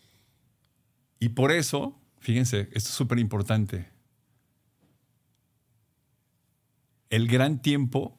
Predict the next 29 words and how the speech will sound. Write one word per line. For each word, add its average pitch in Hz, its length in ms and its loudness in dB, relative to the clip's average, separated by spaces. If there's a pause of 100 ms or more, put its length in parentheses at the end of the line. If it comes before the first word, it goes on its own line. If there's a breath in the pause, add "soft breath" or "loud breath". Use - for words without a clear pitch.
(140)
que 113 100 0
le 107 100 2
dediquemos 123 680 0
a 107 80 2
crear 113 180 0
nuestra 123 300 0
huella 117 200 2
profesional 104 440 -2
digital 113 600 -2
con 117 180 4
una 123 160 4
estrategia 113 560 -2
inteligentemente 107 880 0
pensada. 101 680 -2 (1600)
No 131 200 4
se 131 140 -4
trata 135 320 2
de 123 140 0
crear 117 260 0
contenido 120 460 4
por 110 160 0
crear 107 240 2
contenido, 117 680 2
sino 120 260 0
se 113 120 -2
trata 123 220 -2
de 131 80 -4
crear 127 240 0
contenido, 127 760 2